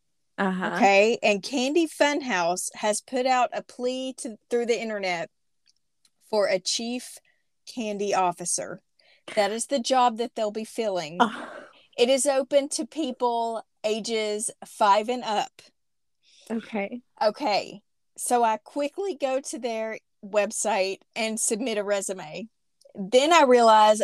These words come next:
Speaker 2: my resume is so lame and boring, and there's no way they're even gonna look at it.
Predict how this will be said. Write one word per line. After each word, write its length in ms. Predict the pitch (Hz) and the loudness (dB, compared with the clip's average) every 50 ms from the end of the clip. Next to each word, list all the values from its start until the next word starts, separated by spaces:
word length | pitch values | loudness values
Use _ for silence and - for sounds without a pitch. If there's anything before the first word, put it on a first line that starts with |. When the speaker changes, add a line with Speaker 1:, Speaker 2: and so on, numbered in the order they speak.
| - - | -2 -4
Speaker 2:
my 260 | 208 202 202 220 240 | -2 2 4 4 6
resume 540 | 262 262 262 254 - 240 233 214 208 202 185 - 190 | 4 4 0 -2 -4 -6 -4 -2 -2 -2 -4 -6 -6
is 120 | 196 214 - | -6 -4 -4
so 400 | - - - 226 202 202 220 247 | -2 0 0 2 2 2 0 0
lame 300 | 254 254 254 254 262 262 | -2 -2 -4 -4 -4 -4
and 140 | 247 233 | -4 -4
boring, 580 | 214 226 214 208 196 190 190 190 190 190 190 185 - _ | -4 -4 -4 -4 -4 -4 -4 -6 -6 -8 -10 -14 -8 _
and 220 | 233 220 214 202 | -4 -4 -4 -4
there's 240 | 202 214 214 220 220 | -4 -6 -6 -6 -8
no 220 | 220 214 208 202 202 | -10 -8 -6 -6 -2
way 180 | 208 214 208 208 | -2 -2 -2 -2
they're 200 | 214 208 196 160 | -2 -4 -6 -6
even 240 | 196 190 190 190 | -8 -10 -10 -8
gonna 220 | 190 196 185 185 175 | -8 -8 -8 -6 -8
look 200 | 175 185 - - | -10 -10 -6 -6
at 120 | 175 175 | -6 -6
it. 180 | 143 139 117 | -6 -8 -8